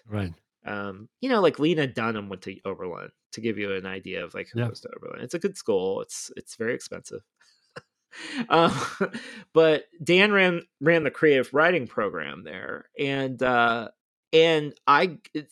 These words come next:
Speaker 2: it's in a chemistry lab, and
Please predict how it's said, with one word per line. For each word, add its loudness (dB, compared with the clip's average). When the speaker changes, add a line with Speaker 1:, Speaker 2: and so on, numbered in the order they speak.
Speaker 2:
it's -2
in 6
a -2
chemistry -2
lab, -4
and -2